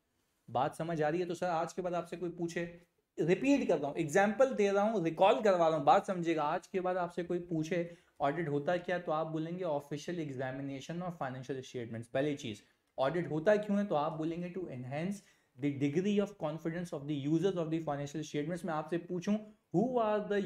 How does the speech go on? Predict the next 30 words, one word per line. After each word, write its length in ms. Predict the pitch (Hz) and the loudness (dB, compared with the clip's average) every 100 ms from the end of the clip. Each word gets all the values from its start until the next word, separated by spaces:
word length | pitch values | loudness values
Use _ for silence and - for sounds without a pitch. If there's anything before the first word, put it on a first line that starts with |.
| 143 | 0
users 440 | 160 185 214 214 | -2 2 2 2
of 120 | 208 190 | -2 -2
the 80 | 208 | -6
financial 400 | 202 180 190 208 196 | -4 -6 -4 -6 -6
statements?" 480 | - 185 190 196 196 | -2 -2 -2 -6 0
तो 60 | |
आपका 280 | 170 165 180 | 0 0 -2
जवाब 320 | 156 143 156 | 0 2 2
आएगा, 200 | 170 170 | 2 0
"Sir, 180 | 170 156 | 0 -2
it 100 | 147 147 | -2 -4
can 180 | 139 | -6
be 80 | 135 123 | -6 -2
bank, 280 | 147 175 | -2 -2
it 140 | 147 - | -6 -6
can 140 | 127 123 | -8 -4
be 100 | 123 | -6
existing 380 | 117 123 127 117 | -6 -10 -10 -4
shareholders, 560 | 143 185 196 196 196 190 _ _ _ - | 2 4 6 4 0 -2 _ _ _ -8
it 180 | 143 147 | -6 -6
can 200 | 139 143 | -6 -6
be 100 | 226 - | -6 -6
potential 500 | 170 160 165 170 175 | -2 0 0 0 -2
shareholders, 560 | 170 147 135 117 110 110 _ _ _ _ _ _ _ _ - | 0 0 0 0 -4 -8 _ _ _ _ _ _ _ _ -6
जो 160 | 147 | -2
इसको 180 | 165 185 | 0 2
देख 260 | 165 190 196 | 4 2 2
के 80 | 202 | -2
इन्वेस्ट 340 | 202 170 170 | 0 0 0
करेंगे।" 380 | 160 143 131 | -4 -4 -6